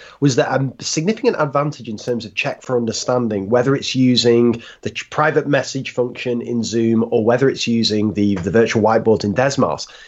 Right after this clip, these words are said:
is that kids can't see each other's responses, which is a massive advantage if you've got a low confidence student who doesn't want to be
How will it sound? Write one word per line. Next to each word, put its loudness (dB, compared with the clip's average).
is 0
that 2
kids 0
can't -2
see -4
each -6
other's -4
responses, -4
which -4
is 0
a 2
massive 0
advantage -2
if -10
you've -4
got 2
a 0
low 2
confidence -4
student -6
who 4
doesn't 0
want 0
to -6
be -2